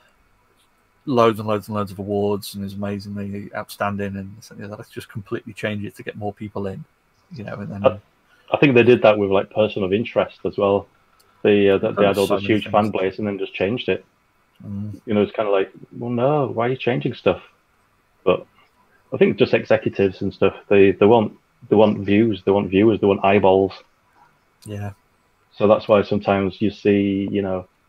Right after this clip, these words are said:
Speaker 2: five million different reality shows, you know, Cooking with Sharks or something, because they know that people are gonna watch it, you know. Any old,
Speaker 1: Jersey
Speaker 2: any old
Speaker 1: Shore and
Speaker 2: Ugh.
Speaker 1: all that kind of,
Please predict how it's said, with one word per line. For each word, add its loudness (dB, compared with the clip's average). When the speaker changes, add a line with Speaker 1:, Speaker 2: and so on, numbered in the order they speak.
Speaker 2:
five 4
million 4
different -2
reality 2
shows, 2
you -2
know, 2
Cooking 0
with 2
Sharks 2
or 4
something, -2
because 2
they 4
know 6
that 4
people 6
are 6
gonna 4
watch 4
it, 2
you -4
know. -2
Any 4
old, 8
Speaker 1:
Jersey 6
Speaker 2:
any 8
old 6
Speaker 1:
Shore 2
and -10
Speaker 2:
Ugh. -6
Speaker 1:
all -6
that -10
kind -10
of, -12